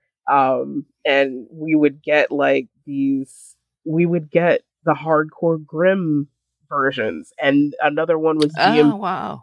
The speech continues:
Speaker 1: Yeah, G M Batista is another set of, uh, a series of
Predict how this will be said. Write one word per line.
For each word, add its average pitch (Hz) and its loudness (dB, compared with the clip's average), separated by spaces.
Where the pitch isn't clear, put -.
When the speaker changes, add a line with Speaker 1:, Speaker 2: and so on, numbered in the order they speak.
Speaker 1:
Yeah, 151 0
G 156 -4
M 165 2
Batista 143 0
is - -14
another 147 0
set - 0
of, 139 -2
uh, 135 0
a 143 2
series 147 0
of 143 -4